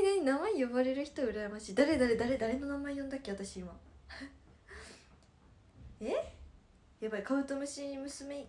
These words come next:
帰った気する、今。ドタン、バタンって言いよる。そう。服もね、服、そう、黒が好きなんですよね。お洋服も黒。黒が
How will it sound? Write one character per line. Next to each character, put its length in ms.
帰 80
っ 120
た 100
気 120
す 160
る、 80
今。 240
ド 80
タ 160
ン、 200
バ 100
タ 120
ン 60
っ 60
て 160
言 40
い 40
よ 80
る。 120
そ 240
う。 40
服 240
も 140
ね、 140
服、 360
そ 220
う、 60
黒 260
が 80
好 160
き 120
な 120
ん 80
で 60
す 160
よ 100
ね。 520
お 80
洋 160
服 220
も 180
黒。 440
黒 280
が 140